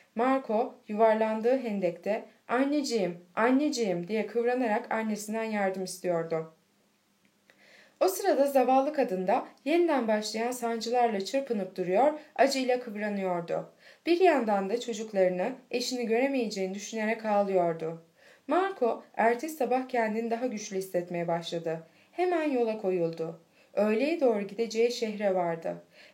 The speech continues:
Hemen arayıp soruşturmaya başladı. Dükkanların tabelalarına dikkatle bakıyor, birinden birinde İtalyanca bir isim bulacağını umuyordu. En sonunda aradığını buldu. Hemen dükkana girip, "Makinezleri tanıyor musunuz?" diye sordu.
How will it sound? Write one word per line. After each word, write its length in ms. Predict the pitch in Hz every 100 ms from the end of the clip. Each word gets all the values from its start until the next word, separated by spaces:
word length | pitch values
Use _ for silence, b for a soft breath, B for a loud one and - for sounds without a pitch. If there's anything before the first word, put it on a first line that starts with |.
| -
Hemen 220 | 370 359
arayıp 340 | 247 220 247
soruşturmaya 760 | - 240 220 - 220 208 196 190
başladı. 600 | 180 175 175 165 160 165 b b -
Dükkanların 560 | 220 220 233 226 233
tabelalarına 720 | 254 254 240 226 208 180 202 220
dikkatle 480 | 220 233 220 208 175
bakıyor, 460 | 170 - 240 302 B B 302
birinden 500 | 320 302 247 220 220
birinde 300 | 247 214 -
İtalyanca 720 | - 220 220 262 294 226 208
bir 80 |
isim 300 | 220 214 240
bulacağını 540 | 226 220 214 208 202 190
umuyordu. 640 | 180 170 170 165 165 165 B B B
En 140 | - 359
sonunda 360 | 359 285 240
aradığını 540 | 262 240 220 220 240 220
buldu. 480 | 220 - 160 165 - _
Hemen 420 | 269 285 269 220
dükkana 360 | 214 226 226
girip, 340 | 262 196 226 - - b b b
"Makinezleri 600 | 233 - 339 349 320 330
tanıyor 420 | 320 311 359 427 453
musunuz?" 540 | - 233 190 180 - - _
diye 180 | 202 196
sordu. 540 | 190 196 175 165 160